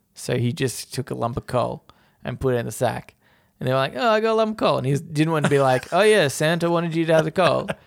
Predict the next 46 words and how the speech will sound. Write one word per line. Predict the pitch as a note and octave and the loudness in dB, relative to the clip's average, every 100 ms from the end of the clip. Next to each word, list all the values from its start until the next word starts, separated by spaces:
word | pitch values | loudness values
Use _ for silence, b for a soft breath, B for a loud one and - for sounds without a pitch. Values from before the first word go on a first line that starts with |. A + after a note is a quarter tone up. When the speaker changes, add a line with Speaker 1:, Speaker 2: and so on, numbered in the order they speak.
| b | b
Speaker 1:
He | - | -8
was | C3+ | -2
like, | C3+ A#2+ A#2+ | 2 2 2
"Oh, | D3+ E3 D#3 C#3+ C3 | 4 6 6 6 4
he | C3 | 2
thought | - - D3 | -4 -2 0
you | D3 | 2
were | D3 C#3+ | 2 2
a | |
naughty | C#3+ C#3+ | 2 2
boy." | C#3 D3 B2+ | 2 2 2
That's | - - | -2 0
all | G3 | 2
he | F#3+ | 2
could | G3 | 0
afford. | F3+ A#3 D3+ C#3 | 0 0 0 0
Speaker 2:
Yeah. | C3 C3 A#2+ G2+ E2+ _ _ | -2 0 0 -2 -8 _ _
Yeah. | G3+ G3+ F3 A2 F#2 - _ _ _ _ - | -12 -10 -8 -10 -12 -18 _ _ _ _ -12
Speaker 1:
I | |
think | C3 A#3+ | -8 -6
that's | A3 - | -6 -4
how | G#3 | -4
it | G3 | -4
came | G3 | -8
about. | A3 A3 F3+ - - | -6 -4 -6 -8 -4
Speaker 2:
Also, | F#3+ B3+ - A2 F2 - _ _ _ _ _ _ A#2+ - | -2 -2 -4 -4 -6 -10 _ _ _ _ _ _ -20 -20
d-, | - _ - - | -20 _ -20 -12
in | - E3 | -2 0
which | E3+ B3 - - | 0 -2 -6 -4
way | C#3 C3+ C3 | 0 0 0
do | A#2+ | -2
you | A#2 | -6
think | B2 A2 | -8 -10
this | G2 A2 | -6 -6
came | - - A2+ G#2+ | -6 -4 -4 -4
into | F#2+ G2 | -6 -8
being? | F#2+ F2+ E2+ _ _ b b b - | -8 -10 -16 _ _ b b b -8
The | G#2+ G#2+ A2 - | -4 -2 -4 -8
leaving | C3 A#2 A2+ A2 | -4 -2 -2 -4
the | G2+ | -8
food | - A2 G2 | -8 -8 -10
for | - | -10
Santa. | - F2+ F#2 - - _ _ _ _ b b | -12 -14 -16 -18 -20 _ _ _ _ b b
Speaker 1:
Yeah. | B2 A2+ | -6 -4
Speaker 2:
Was | A2+ | -2
that | B2 E3+ - | 2 2 0